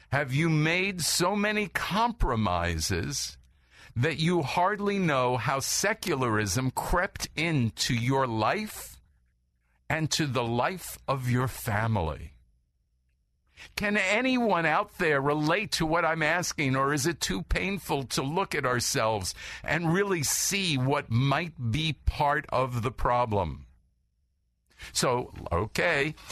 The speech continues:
maybe I haven't hit you yet. Let me try it this way. What are some of the compromises that we might have made? T V and movies. Do we allow foul language in our home through T V and movies?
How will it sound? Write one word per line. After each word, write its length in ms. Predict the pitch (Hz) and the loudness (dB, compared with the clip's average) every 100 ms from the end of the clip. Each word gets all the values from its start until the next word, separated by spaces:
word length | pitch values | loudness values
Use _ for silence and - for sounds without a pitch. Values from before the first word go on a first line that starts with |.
| - - | -14 -2
maybe 400 | 110 123 135 131 | 0 0 0 0
I 80 | |
haven't 240 | 139 143 151 | 0 0 2
hit 260 | 156 - | 2 2
you 60 | 123 | 0
yet. 320 | 95 95 85 | 0 0 -2
Let 220 | 87 104 127 | -2 -2 0
me 220 | 143 143 | -2 -4
try 320 | - 139 139 | -2 0 0
it 140 | 135 | 0
this 240 | 156 135 - | 0 0 0
way. 260 | 107 78 - - - - - - | 0 0 -4 -12 -20 -20 -18 -4
What 280 | 131 165 - | 0 0 0
are 220 | 139 151 | 0 2
some 440 | 135 - - 180 185 | 0 0 0 2 0
of 140 | 165 | 0
the 80 | 170 | -2
compromises 1000 | - 165 175 - 127 104 107 98 127 101 | 0 0 0 0 0 2 0 0 -2 0
that 140 | 120 | -2
we 120 | 107 127 | -2 0
might 300 | 127 123 117 | 2 0 0
have 180 | 113 | 0
made? 380 | 117 120 101 78 | 0 0 0 -2
T 240 | - 190 208 | -2 -2 -2
V 200 | 185 180 | 0 0
and 140 | 165 | 2
movies. 560 | 165 180 143 110 85 85 | 2 2 0 0 -2 0
Do 140 | 139 | 0
we 240 | 180 208 | 0 0
allow 560 | 202 180 156 156 160 160 - | 2 2 2 2 2 0 -6
foul 540 | - - 156 151 156 143 | -20 -4 0 2 2 0
language 800 | 135 135 143 117 127 104 95 - | 0 2 0 0 0 0 -2 -2
in 300 | 139 139 135 | 0 0 0
our 360 | 117 131 127 120 | 0 0 2 0
home 420 | 147 147 113 104 | 0 0 2 0
through 340 | - 127 120 | 0 0 0
T 260 | - 151 139 | -2 -2 -2
V 220 | 113 123 | -2 0
and 160 | 107 113 | 0 2
movies? 760 | 120 120 95 85 65 - - | 2 0 -2 -2 -4 -6 -8